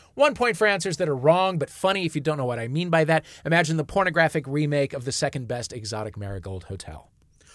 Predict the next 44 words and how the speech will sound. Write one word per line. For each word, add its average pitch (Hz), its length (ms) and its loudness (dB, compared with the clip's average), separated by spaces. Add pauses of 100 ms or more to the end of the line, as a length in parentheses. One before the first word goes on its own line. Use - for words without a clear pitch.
(880)
Consider 185 400 2
it 180 120 4
for 185 120 2
a 170 60 2
moment 160 460 2 (380)
and 156 160 6
move 139 180 6
on. 113 220 0
Buzz 170 280 6
in 185 140 0
with 165 100 4
your 160 80 4
buzz 170 260 6
in 180 120 0
words 240 260 8
when 175 120 0
you 160 60 4
know 160 140 6
the 160 120 4
answer. 220 300 4 (380)
Pop-up 320 440 8
news. 247 680 4
Question 180 300 0
one. 202 220 4
As 165 260 2
British 233 340 6
hipsters 190 420 0
have 147 100 -4
finally 202 360 2
reached 180 380 -4 (260)
peak - 340 -6 (100)
whimsy, 117 640 -2 (280)
following 220 440 6
the 156 80 2
success 196 540 0
of 147 160 -4
the 147 80 0
breakfast 170 380 0
cereal 170 260 2
restaurant 160 500 2
and 131 120 -4
the 127 40 -4
cat 151 280 -4
cafe, 170 560 6